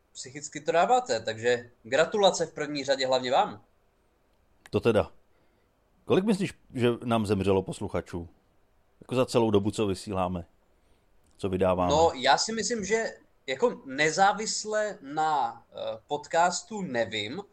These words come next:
Speaker 1: ale v souvislosti s poslechem dvě, tři procenta, jako víc ne.
Speaker 2: Jako přímo při poslechu?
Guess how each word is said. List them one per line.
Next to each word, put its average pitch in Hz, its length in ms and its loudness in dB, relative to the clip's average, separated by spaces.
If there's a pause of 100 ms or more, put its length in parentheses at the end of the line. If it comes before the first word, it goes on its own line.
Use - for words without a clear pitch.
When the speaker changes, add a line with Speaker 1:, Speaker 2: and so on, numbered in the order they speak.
(280)
Speaker 1:
ale 185 240 6
v - 100 -6
souvislosti 190 840 -4
s - 100 -8
poslechem 170 920 -2 (460)
dvě, 135 240 -4
tři - 160 -8
procenta, 127 480 -6
jako 123 180 -6
víc 123 180 -10
ne. 98 320 -10
Speaker 2:
Jako 160 160 0
přímo 196 400 -2
při 185 180 -2
poslechu? 151 580 -2